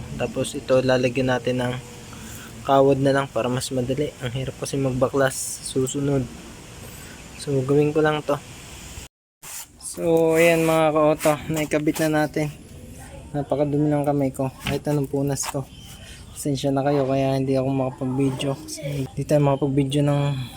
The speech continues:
panay. So, sinalpak lang naman natin doon. Tapos, ayan. Sinalpak natin dito. Ayan. So, ngayon, itong ating tie rod nakita natin. Ayan, sira na yung kanyang boot.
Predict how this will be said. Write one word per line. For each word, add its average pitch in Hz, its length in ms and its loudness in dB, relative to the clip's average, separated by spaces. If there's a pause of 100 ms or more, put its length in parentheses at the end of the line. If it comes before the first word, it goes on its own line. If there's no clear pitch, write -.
(140)
panay. 135 320 0
So, - 160 -8 (400)
sinalpak 165 480 4
lang 170 160 4
naman 170 240 4
natin 156 320 2
doon. 135 240 4 (400)
Tapos, 139 560 0
ayan. 135 320 2 (1000)
Sinalpak 143 480 2
natin 147 320 2
dito. 139 400 0 (640)
Ayan. 120 320 -4 (800)
So, 160 240 0
ngayon, 151 320 4 (720)
itong 156 320 0
ating 151 400 2
tie 147 160 4
rod 143 160 4
nakita 139 400 2
natin. 135 400 0
Ayan, 131 240 -2
sira 147 400 -2
na 147 80 2
yung 147 240 0
kanyang 143 400 2
boot. 143 160 0